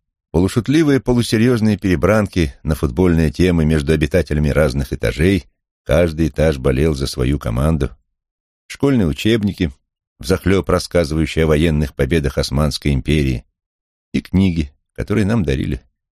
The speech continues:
родственники, например, энциклопедии открытий и изобретений. Подогревало наше соперничество и мамина манера то и дело устраивать своего рода соревнования.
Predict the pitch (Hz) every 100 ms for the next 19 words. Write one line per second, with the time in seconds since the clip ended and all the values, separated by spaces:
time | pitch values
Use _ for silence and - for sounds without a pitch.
0 | _ _ 57 58 - - 53 53 - -
1 | _ _ - 67 104 127 104 - - 71
2 | 104 87 71 - 90 104 62 - _ _
3 | _ 78 73 62 58 - 50 50 - _
4 | _ _ _ _ _ _ _ _ - 52
5 | 60 82 139 135 110 120 95 - 87 135
6 | 127 95 - - 64 - _ _ _ _
7 | _ _ - 65 123 123 110 104 131 131
8 | 113 - 120 87 139 123 101 - 120 123
9 | 107 - 101 120 101 120 104 - 107 98
10 | 85 69 57 55 -